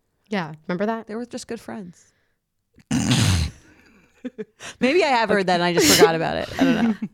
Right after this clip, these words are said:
Speaker 3: Okay.
Speaker 1: Shade never made anyone less gay.
Speaker 2: I thought that was just
Speaker 1: Isn't that what
Speaker 2: about,
Speaker 1: she, that's
Speaker 2: like,
Speaker 1: her
Speaker 2: loving
Speaker 1: quote?
Speaker 2: the gay community.
Speaker 1: Just
Speaker 3: Right.
Speaker 1: saying that is
Speaker 3: I
Speaker 1: the
Speaker 3: mean,
Speaker 1: quote.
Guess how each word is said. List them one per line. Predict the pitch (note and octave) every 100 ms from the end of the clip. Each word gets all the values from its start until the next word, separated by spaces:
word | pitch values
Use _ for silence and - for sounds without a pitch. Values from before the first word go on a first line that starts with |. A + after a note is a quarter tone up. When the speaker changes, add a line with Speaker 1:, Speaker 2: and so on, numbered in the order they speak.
| _ A#3+
Speaker 3:
Okay. | E4 E4 C#4+ A#3
Speaker 1:
Shade | C4+ C4 D4 D4 -
never | B3+ A#3 A3+ B3 A#3+
made | A#3+ A3+ A#3 G3 -
anyone | G#3+ A3+ A3 G3+ G#3+
less | G#3 F#3 G3+ -
gay. | - G3 F3 D3+ C#3 D#3 - _ _ _ -
Speaker 2:
I |
thought | - G4
that | F#4+
was | C#4
just | G3
Speaker 1:
Isn't | A3+
that | B3
what |
Speaker 2:
about, | G#3+
Speaker 1:
she, | G3 G#3+
that's |
Speaker 2:
like, | A#3
Speaker 1:
her | G3+
Speaker 2:
loving | G#3 G3+ F#3+
Speaker 1:
quote? |
Speaker 2:
the | F#3
gay | F#3+ F3+
community. | G3 F3+ F#3 D3+ - F#3+ - _ _ _ _ _ _ _ _ _ _
Speaker 1:
Just | - F3+ F#3
Speaker 3:
Right. | -
Speaker 1:
saying | - G#3 A#3 G3+
that | F#3
is | F#3+
Speaker 3:
I |
Speaker 1:
the | A#3
Speaker 3:
mean, | A#3+
Speaker 1:
quote. | A3+